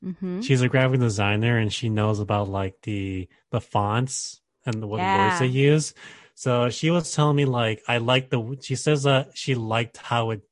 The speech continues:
Speaker 2: did, like, she liked how the cover of Get Out is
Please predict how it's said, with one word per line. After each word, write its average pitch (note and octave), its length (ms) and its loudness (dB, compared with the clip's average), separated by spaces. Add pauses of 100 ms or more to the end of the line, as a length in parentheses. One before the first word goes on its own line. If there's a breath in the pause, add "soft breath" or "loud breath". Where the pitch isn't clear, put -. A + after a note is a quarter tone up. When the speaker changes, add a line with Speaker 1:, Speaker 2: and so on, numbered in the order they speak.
(120)
Speaker 2:
did, A2 260 -4 (640)
like, A#2+ 240 -4
she - 140 -4
liked C3 220 -2
how B2 220 2
the G#2+ 100 -8
cover A2+ 400 -4
of G#2 160 -10
Get A2 160 -4
Out G#2+ 260 -2
is D#3+ 300 -6